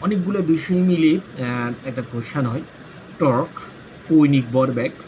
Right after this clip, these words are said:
জড়তার ভ্রামক, ঘূর্ণয়ন গতিশক্তি, এই সবগুলো মিলে, আহ,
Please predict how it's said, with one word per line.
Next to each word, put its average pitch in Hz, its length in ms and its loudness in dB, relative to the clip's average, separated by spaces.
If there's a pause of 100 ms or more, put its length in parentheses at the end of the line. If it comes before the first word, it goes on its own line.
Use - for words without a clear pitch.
(140)
জড়তার 131 460 2
ভ্রামক, 120 380 -4 (120)
ঘূর্ণয়ন 127 420 4
গতিশক্তি, 110 540 -4 (340)
এই 190 100 0
সবগুলো 185 500 -2
মিলে, 156 340 4
আহ, - 640 -6